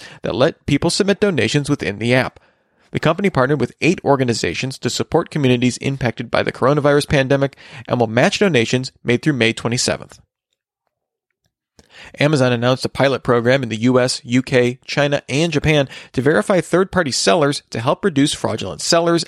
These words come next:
and listings on the platform. The company initially used in-person interviews and has now switched to video calls in light of covid nineteen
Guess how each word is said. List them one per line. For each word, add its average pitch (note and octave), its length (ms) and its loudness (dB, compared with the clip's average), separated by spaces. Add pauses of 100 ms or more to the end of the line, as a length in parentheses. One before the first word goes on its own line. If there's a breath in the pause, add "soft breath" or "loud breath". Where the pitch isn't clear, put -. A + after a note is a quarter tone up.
(120)
and F3 240 0
listings C#3+ 420 0
on A2+ 100 0
the B2 60 -4
platform. D3 500 -2 (520 soft breath)
The - 80 -10
company A#2+ 360 0
initially B2+ 540 0
used A#2+ 340 0
in-person C3 540 -2
interviews A2+ 520 -2
and B2+ 140 -4
has A#2+ 60 0
now F3+ 140 2
switched F3 340 0
to C3+ 80 2
video C3 380 0
calls A2+ 340 -2
in B2+ 140 -4
light G#2+ 180 0
of A2 100 -8
covid - 260 -4
nineteen C#3 520 -2